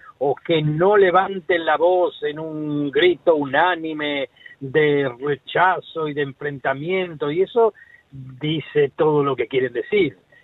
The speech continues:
Es decir, eh, que no, que, que, que, que los palestinos no pueden contar con ellos tanto. Ese es el asunto. Los palestinos realmente en este juego se han quedado bastante solos.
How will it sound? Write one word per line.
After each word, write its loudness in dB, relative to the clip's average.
Es 0
decir, 0
eh, 0
que 0
no, 2
que, -2
que, 2
que, -4
que 0
los 0
palestinos 2
no 2
pueden 0
contar 0
con -2
ellos -4
tanto. -4
Ese 0
es -4
el 2
asunto. -4
Los 2
palestinos 2
realmente 2
en -4
este -6
juego -2
se -6
han -8
quedado 0
bastante -6
solos. 0